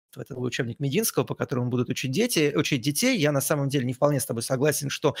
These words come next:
все это не имеет никакого значения. Это как раз закладывает фундаменты к будущему ресентименту и к будущим разговорам о том, какое сладкое было мороженое при Путине, и о том, как на самом деле, э, у общества была какая-то идея. Вот я уверен, все это будет та-, вот таким вот образом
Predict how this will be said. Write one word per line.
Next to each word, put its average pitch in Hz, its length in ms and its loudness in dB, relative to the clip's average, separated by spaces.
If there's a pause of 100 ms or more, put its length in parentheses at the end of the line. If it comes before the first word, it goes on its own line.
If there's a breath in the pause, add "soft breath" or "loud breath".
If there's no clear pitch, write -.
(120)
все 165 260 4
это 135 140 2
не 127 140 0
имеет 131 260 -2
никакого 131 360 2
значения. 170 560 4
Это 143 320 0
как - 200 -6
раз 135 160 6
закладывает 120 440 -2
фундаменты 123 540 -2
к 113 60 -12
будущему 127 400 -2
ресентименту 165 760 0 (200 loud breath)
и 151 80 -2
к 135 40 0
будущим 123 360 0
разговорам 120 480 0
о 117 40 2
том, 120 140 -2
какое - 220 -2
сладкое - 320 -2
было 120 160 -2
мороженое 117 400 0
при - 100 -4
Путине, 202 400 -2 (220 loud breath)
и 143 80 6
о 135 60 6
том, 156 180 0
как 160 240 2
на 135 80 4
самом 139 260 2
деле, 139 320 0 (220 loud breath)
э, 123 180 4
у 127 180 4
общества 131 460 0
была 117 240 4
какая-то 123 420 2
идея. 131 520 4
Вот 113 160 -4
я 127 100 6
уверен, 123 320 2
все 131 220 -2
это 127 120 -6
будет 120 300 -4
та-, 139 120 0
вот 123 120 -4
таким 143 300 0
вот 123 160 -2
образом 123 360 -4